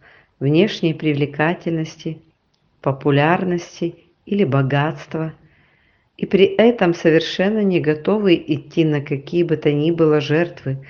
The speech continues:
забывая о том, что настоящую любовь как раз отличает жертвенность и альтруизм. Истинная любовь непременно проявляет себя в действии. Вот почему апостол Иоанн,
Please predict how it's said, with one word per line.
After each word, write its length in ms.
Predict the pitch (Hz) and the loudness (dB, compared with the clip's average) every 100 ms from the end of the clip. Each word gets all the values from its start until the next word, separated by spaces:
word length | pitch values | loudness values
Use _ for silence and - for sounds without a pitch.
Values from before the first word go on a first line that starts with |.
| - - - - | -20 -20 -20 -8
забывая 720 | 139 156 139 139 165 165 147 | 0 2 2 0 2 2 0
о 20 | |
том, 460 | 143 147 180 208 202 _ _ _ | -2 0 0 0 -6 _ _ _
что 260 | - - 143 | -12 -4 -2
настоящую 880 | 143 143 - 135 147 196 - 202 | -2 -4 0 2 4 2 0 0
любовь 560 | 190 170 147 143 139 - - - - _ | 0 0 0 0 -2 -12 -20 -20 -20 _
как 260 | - 139 185 | -6 -4 0
раз 300 | 170 196 - | 0 0 -4
отличает 720 | 165 - 151 - 165 165 165 | -10 -6 -8 -2 0 0 -2
жертвенность 840 | 147 160 180 - 170 160 160 - - | 0 0 0 -6 -4 -4 -6 -12 -6
и 80 | - | -6
альтруизм. 960 | - 143 - 151 147 135 131 135 131 - _ _ _ _ _ _ _ _ _ _ _ | -4 -8 -4 -4 -2 0 -2 -4 -6 -8 _ _ _ _ _ _ _ _ _ _ _
Истинная 600 | - 240 - - 202 202 196 | 0 0 0 0 4 6 6
любовь 480 | 190 190 202 196 | 4 4 2 2
непременно 960 | 175 160 180 - 196 190 160 147 143 143 | 2 2 2 2 2 4 4 2 2 0
проявляет 680 | 135 143 139 139 156 175 175 | 0 0 2 2 2 0 -2
себя 420 | - 135 131 151 | -4 -2 -2 -2
в 100 | 139 | -4
действии. 760 | 123 131 135 - - 135 135 135 - - - - - _ | 0 0 0 -6 -8 -6 -6 -8 -18 -20 -20 -20 -20 _
Вот 340 | - 175 233 - | -2 2 2 0
почему 500 | 170 - 170 170 175 | -4 -2 -2 -2 -2
апостол 720 | 151 139 151 151 - 139 139 | -8 -4 -4 -4 0 0 0
Иоанн, 600 | 151 139 135 156 190 196 | 0 2 2 0 0 -2